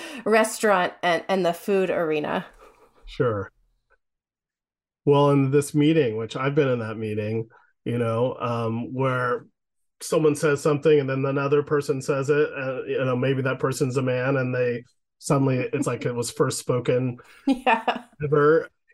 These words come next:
Speaker 2: you know, and I, I think that that kind of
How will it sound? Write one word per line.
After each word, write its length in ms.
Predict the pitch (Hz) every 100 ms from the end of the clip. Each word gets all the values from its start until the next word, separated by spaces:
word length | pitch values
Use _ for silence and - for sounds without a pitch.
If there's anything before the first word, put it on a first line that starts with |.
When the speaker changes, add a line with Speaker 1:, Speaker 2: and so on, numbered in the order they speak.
| -
Speaker 2:
you 60 | 139
know, 300 | 123 131 156
and 200 | 147 147
I, 220 | 147 143
I 40 |
think 240 | 147 165 160
that 260 | 143 127 - - _ _ _ _ _
that 240 | 160 151 147
kind 300 | 151 143 131
of 280 | 123 120